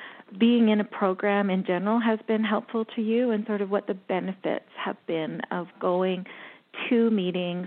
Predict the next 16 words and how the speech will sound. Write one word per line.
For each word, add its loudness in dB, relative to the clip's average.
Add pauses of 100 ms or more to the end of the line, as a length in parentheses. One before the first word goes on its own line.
and -4
being -8
part -4
of -8 (120)
something -8
that's -10
sort -10
of -8 (100)
already -4 (200)
established -6
and -6
that -8
you -6
can -10
plug -10
into? -12